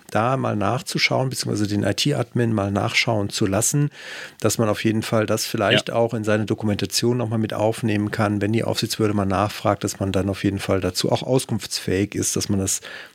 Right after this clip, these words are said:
Speaker 1: geprüft hat. Wenn wir das Thema Outlook und Termineinladungen vielleicht nochmal uns angucken. Das ist ja,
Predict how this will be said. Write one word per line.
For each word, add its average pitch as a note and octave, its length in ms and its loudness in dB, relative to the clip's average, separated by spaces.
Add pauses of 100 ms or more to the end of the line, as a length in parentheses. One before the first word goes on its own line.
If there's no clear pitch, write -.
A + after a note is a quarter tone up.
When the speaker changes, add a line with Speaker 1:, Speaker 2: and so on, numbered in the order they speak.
Speaker 1:
geprüft - 500 0
hat. - 200 -4 (1200)
Wenn C#3 340 0
wir C#3 480 0 (240)
das - 380 0 (300)
Thema C3+ 720 0 (160)
Outlook C3+ 640 0
und B2 280 0
Termineinladungen G#2+ 960 0
vielleicht G2 400 0
nochmal G2 400 0
uns G#2+ 200 -4
angucken. G2 1040 -2
Das G#2+ 220 0
ist D3 160 0
ja, B2 300 0